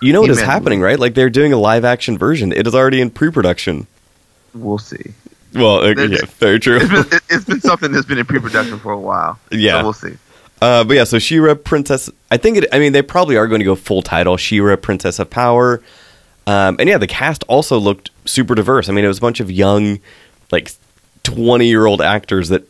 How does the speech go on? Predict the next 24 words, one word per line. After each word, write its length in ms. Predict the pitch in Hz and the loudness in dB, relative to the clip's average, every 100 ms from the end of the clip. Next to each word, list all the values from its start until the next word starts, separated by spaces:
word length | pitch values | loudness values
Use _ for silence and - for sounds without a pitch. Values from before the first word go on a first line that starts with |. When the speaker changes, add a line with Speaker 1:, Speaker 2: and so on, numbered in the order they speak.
| _ _ _ | _ _ _
Speaker 1:
I 140 | - 123 | -2 0
had 140 | 107 | 2
no 100 | 98 | 2
idea 140 | 95 98 | 2 2
who 40 | |
any 120 | 98 | 0
of 80 | 82 | 0
them 160 | 90 151 | 0 0
were, 160 | 175 | 0
but 100 | 95 | 0
the 80 | 95 | -4
cast 340 | - 120 120 104 | -4 -6 -6 -8
itself 420 | - 151 110 - _ _ _ _ | -2 2 2 -2 _ _ _ _
was 140 | 107 113 | -2 2
really 140 | 113 | 2
diverse. 340 | 113 113 85 - | 2 0 -2 -2
So 440 | 107 95 87 90 _ - _ _ _ _ | 0 2 2 0 _ -20 _ _ _ _
I'm 120 | 165 | 2
on 120 | 185 | 2
board 220 | 131 135 131 | 4 2 2
for 80 | |
that. 280 | 147 135 143 _ _ _ _ | 2 2 0 _ _ _ _
Uh, 500 | 107 104 95 95 95 95 _ _ _ _ _ _ _ _ - | 0 2 4 4 2 -2 _ _ _ _ _ _ _ _ -2
yeah, 240 | 120 113 | 2 2